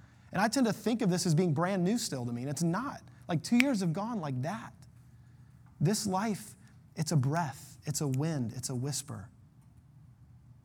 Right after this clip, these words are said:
But we are eternal beings, and in Jesus, our lives are redeemed forever. So those things that we have lost, those things that have been broken, they're never truly broken.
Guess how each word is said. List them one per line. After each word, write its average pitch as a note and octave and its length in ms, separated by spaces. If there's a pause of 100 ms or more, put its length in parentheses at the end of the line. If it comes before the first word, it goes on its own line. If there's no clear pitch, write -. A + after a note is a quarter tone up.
(140)
But C#3+ 200
we D#3+ 300
are D3 180
eternal D3+ 520
beings, B2 640
and C#3 120
in D3 180
Jesus, C#3 800 (480)
our F3 240
lives E3 720 (540)
are C#3 100
redeemed B2+ 600 (580)
forever. D3 500 (840)
So D3+ 460
those F#3 360
things A3 280
that F#3 100
we F3 140
have D3+ 160
lost, D3+ 440
those D#3 220
things F#3+ 220
that F3 100
have D#3+ 140
been C#3+ 160
broken, E3 500 (380)
they're D#3+ 160
never F3+ 520
truly E3 440
broken. C3+ 540